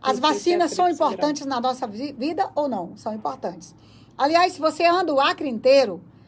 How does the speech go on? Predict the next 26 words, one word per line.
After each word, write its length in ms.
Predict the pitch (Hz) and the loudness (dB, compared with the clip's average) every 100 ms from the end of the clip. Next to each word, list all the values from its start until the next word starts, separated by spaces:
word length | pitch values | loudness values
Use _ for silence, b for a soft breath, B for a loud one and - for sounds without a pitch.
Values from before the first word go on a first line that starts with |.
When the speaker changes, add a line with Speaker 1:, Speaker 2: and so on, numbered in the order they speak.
| b b | b b
Speaker 1:
você 180 | 240 294 | -4 2
vai 120 | 294 | 2
pra 120 | 294 | 2
Feijó, 400 | 285 294 233 269 | 2 2 4 4
vai 80 | 254 | 4
pra 80 | 240 | -2
Tarauacá, 440 | 254 262 262 262 254 | -4 -2 -2 0 0
vai 100 | 247 | 0
pra 120 | 247 | -4
Cruzeiro, 400 | 247 277 269 277 | -6 -2 0 0
nos 160 | 262 254 | -2 -4
bairros 260 | 233 320 | -2 -2
de 80 | 294 | -2
Rio 60 | 277 | -4
Branco, 240 | 262 285 | -4 -4
tá 120 | 285 | -6
todo 200 | 269 302 294 | -4 -4 -2
mundo 180 | 294 | -4
pedindo, 280 | 285 269 277 | -6 -6 -6
sabe 200 | 269 254 | -4 -4
o 20 | 233 | -2
quê? 240 | 294 330 B B B - | 0 0 B B B -4
Vacina 840 | 233 254 - 294 311 330 330 330 - | 0 0 -2 -2 -2 0 -2 -4 -4
contra 440 | 277 269 285 302 | 0 0 0 -2
a 20 | 277 | -2
dengue. 600 | 214 226 226 180 165 | -2 -2 -2 -6 -8